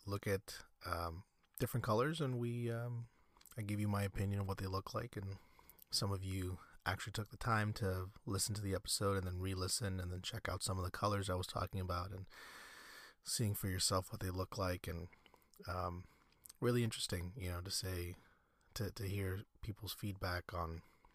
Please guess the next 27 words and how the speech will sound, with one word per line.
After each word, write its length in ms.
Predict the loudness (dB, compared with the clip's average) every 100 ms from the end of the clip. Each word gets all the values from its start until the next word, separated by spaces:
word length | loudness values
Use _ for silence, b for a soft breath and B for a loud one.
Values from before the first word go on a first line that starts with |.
| -8
what 220 | 2 2
different 260 | 2 -4 -2
colors 260 | 0 0 0
look 200 | -2 -4
like 120 | -6
to 100 | 0
them. 320 | 2 4 2
And, 140 | -2 -6 B B B B B B -14 -10
um, 100 | -6 -2
you 60 |
know, 80 | 0
apparently 260 | 4 4 6
it 60 |
was, 240 | 4 2 0
it 60 |
was 200 | 0 2
well 120 | 2 2
received. 340 | 2 0 0
So 240 | -2 -2 -4 B B B B B B B B -2
I 200 | 0 2
was 280 | 2 2 0 2
asked 280 | 4 4 0
to 60 |
do 340 | 0 0 0 -4
a 80 | -8
part 320 | -4 -2 -2
two, 400 | -2 0 0 -2